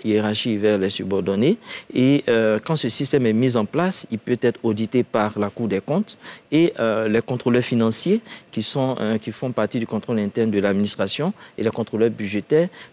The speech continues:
peuvent s'asseoir sur ces contrôles quand ils sont bien montés pour pouvoir être plus efficaces. Voilà un peu, euh, le renforcement du contrôle interne. Donc,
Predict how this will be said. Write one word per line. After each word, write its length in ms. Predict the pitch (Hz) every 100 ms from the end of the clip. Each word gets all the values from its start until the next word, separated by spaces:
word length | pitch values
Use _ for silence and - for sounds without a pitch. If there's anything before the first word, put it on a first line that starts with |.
| _ -
peuvent 400 | 180 170 139 117
s'asseoir 480 | - 110 - 151 160
sur 160 | 151
ces 140 | 139 113
contrôles 320 | 107 104 135
quand 200 | 147 -
ils 40 |
sont 220 | 117 117 90 -
bien 180 | 139 175
montés 400 | 127 104 - 156 - - -
pour 120 | 139
pouvoir 300 | 117 113 135
être 140 | 135 127
plus 240 | 220 170
efficaces. 680 | 127 - - 90 - - - - _ _ _ _ _ _ - - _ _ -
Voilà 280 | - 110 123
un 120 | 143
peu, 280 | 123 147 165 -
euh, 260 | 104 - 110
le 100 | 107
renforcement 520 | 110 107 110 127 135
du 160 | 113
contrôle 380 | 95 107 - 123
interne. 320 | 101 - 92 92 - - -
Donc, 180 | 127